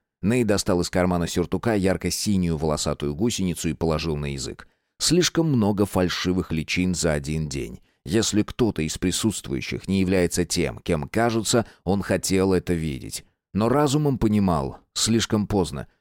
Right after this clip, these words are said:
Спектакль подошёл к концу, теперь придётся разгребать последствия за кулисами. «Вот щучья морда!» вырвалось у Литы.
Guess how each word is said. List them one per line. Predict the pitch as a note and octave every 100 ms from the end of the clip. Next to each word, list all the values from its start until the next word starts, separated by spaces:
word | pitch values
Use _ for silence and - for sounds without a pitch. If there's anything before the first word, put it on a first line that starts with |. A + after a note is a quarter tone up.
| -
Спектакль | - A2+ - A2+ F2+ E2
подошёл | - D#2+ D#2+ - D2+
к | -
концу, | E2 D#2 - C#3
теперь | - F2 E2
придётся | - E2+ G2+ G#2 F#2
разгребать | F2 D#2+ D#2 F#2+ G#2+
последствия | - D#2 D#2 D2+ - C#2
за | D2 D#2+
кулисами. | E2 D#2+ C#2 A#1 A1 - _ _ _ _ _ -
«Вот | A#3+ G3+ A3+ C#4+
щучья | - - - B3+ - - B3
морда!» | B3 A3+ D#3 E3 D3 - _ -
вырвалось | G2 A#2+ G2+ G2 -
у | A2
Литы. | G#2 - D2